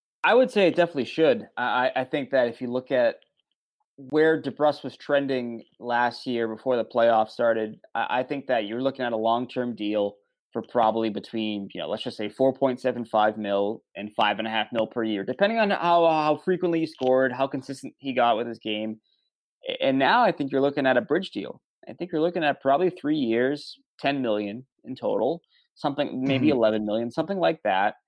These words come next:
Speaker 1: Uh, and that's gonna help them a lot. I, I think that saves them two and a half, three million per season on, on, on DeBrusk's, you know, market value. Uh, I think that that's a big thing. And, and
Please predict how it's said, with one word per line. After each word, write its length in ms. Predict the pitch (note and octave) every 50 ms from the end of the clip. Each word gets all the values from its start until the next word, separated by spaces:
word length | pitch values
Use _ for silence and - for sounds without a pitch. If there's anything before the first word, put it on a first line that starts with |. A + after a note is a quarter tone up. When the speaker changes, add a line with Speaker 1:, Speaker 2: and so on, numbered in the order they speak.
| _ _ _ _ _ _ _ -
Speaker 1:
Uh, 140 | - E2+ C#2 - - -
and 140 | - C3+
that's 240 | D#3 F3+ G3 G3 -
gonna 160 | - A#3+ G#3
help 200 | E3+ F3 F#3+ F#3
them 140 | F#3+ F3+ D#3+
a 40 | D3
lot. 320 | C3 C3+ D3+ E3+ B2+ E2 - -
I, 240 | G#2 G2 - F2+ G#2+
I 60 | - -
think 200 | C#3 C3+ B2+ - _ _
that 240 | - C3+ C#3 C#3 -
saves 300 | - - D3 D3+ D3 C#3
them 240 | C#3 C3 B2 A2+ - _ _ _
two 140 | - D3+ D3+
and 40 | D3
a 20 | C#3+
half, 160 | C#3+ C#3+ - - _
three 140 | C#3 C#3
million 280 | C3+ C3+ C#3 C#3 C#3 C3
per 160 | C3 B2+ B2
season 480 | A2 - - A2 A#2 B2 C#3+ D#3 D#3+ E3 E3 - -
on, 360 | G2 F2+ - F#2 A2+ A2 - -
on, 380 | F#2+ A2+ A2 A2 A2 C3+ D#3+ _ _ _ _ _ -
on 140 | A2 A#2 G#2
DeBrusk's, 560 | G#2 - A#2+ A#2+ B2+ - - - - - -
you 80 | - -
know, 120 | G2 G#2+
market 340 | - G#2 G2+ G#2+ - - -
value. 420 | - G2 F#2+ E2 G#2 C3 D#3 F3 F#3 - _ _ _ _ _ _ _ _ _ _ _ - -
Uh, 80 | - - -
I 120 | - A2+ C3
think 260 | C3 F#3 F#3 F#3 F#3
that 160 | E3 D3+ D3 -
that's 260 | D3 D3+ D#3 - -
a 40 | C#3+
big 240 | C#3+ C#3+ C#3 C#3
thing. 320 | - D#3+ D#3 D3 C#3 B2 B2
And, 240 | A#2 G2+ A2 - - _
and 220 | - C3+ B2+ B2